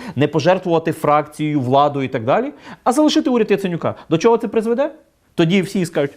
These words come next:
"Це зрозуміло. Тут у нас є Порошенко, дострокові вибори президента". Раз. Другий варіант. Замінити уряд Яценюка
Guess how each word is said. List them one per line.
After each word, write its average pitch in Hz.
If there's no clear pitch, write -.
"Це 370
зрозуміло. 339
Тут 226
у -
нас 185
є 190
Порошенко, 226
дострокові 180
вибори 165
президента". 120
Раз. 117
Другий 196
варіант. 160
Замінити 262
уряд 226
Яценюка 165